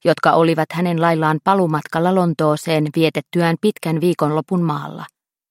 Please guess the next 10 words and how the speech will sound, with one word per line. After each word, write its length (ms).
William 440
Edward 420
Mountjoy 580
oli 260
kymmenes 520
Mountjoyn 540
jaarli 480
ja 120
upporikas 680
mies. 400